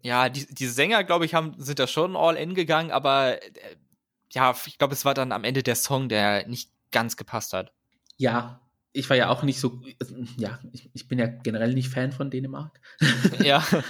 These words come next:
Speaker 2: Beim E S C, also alles immer E S C bezogen.
Speaker 1: Auf jeden Fall.
Speaker 2: Ja, der Song ist auch wieder so Kategorie Chihuahua, Schnappi. Ich fand sie sehr sympathisch, aber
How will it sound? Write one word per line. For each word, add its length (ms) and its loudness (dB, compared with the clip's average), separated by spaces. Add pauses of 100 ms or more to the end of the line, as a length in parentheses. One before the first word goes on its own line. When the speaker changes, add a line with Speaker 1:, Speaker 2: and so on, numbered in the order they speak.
(460)
Speaker 2:
Beim 160 0
E 80 2
S 200 0
C, 360 0
also 460 -6 (300)
alles 260 2
immer 220 2
E 80 2
S 160 0
C 100 2
bezogen. 460 -4 (560)
Speaker 1:
Auf 100 -14
jeden 120 -10
Fall. 300 -2 (220)
Speaker 2:
Ja, 380 -2
der 80 4
Song 260 2
ist 140 -2
auch 220 -2
wieder 120 4
so 140 2
Kategorie 640 0
Chihuahua, 640 2
Schnappi. 800 0 (720)
Ich 160 -4
fand 280 2
sie 140 4
sehr 260 4
sympathisch, 920 0
aber 800 2